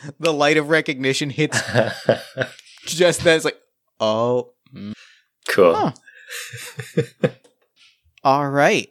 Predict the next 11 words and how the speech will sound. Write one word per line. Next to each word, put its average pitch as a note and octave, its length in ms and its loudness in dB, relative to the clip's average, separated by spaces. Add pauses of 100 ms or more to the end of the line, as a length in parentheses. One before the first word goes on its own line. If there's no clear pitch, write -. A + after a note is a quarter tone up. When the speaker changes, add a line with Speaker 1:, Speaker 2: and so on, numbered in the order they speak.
(100)
Speaker 1:
Um, C3+ 600 4
let's C#3+ 500 0 (140)
choose. C#3 640 -2
Do C3 160 0
we D3+ 80 0
wanna F3 220 0
do C#3 300 2
one B2 640 0
more B2+ 380 0
attraction? - 760 -4 (360)
Speaker 2:
Yeah, G3 300 2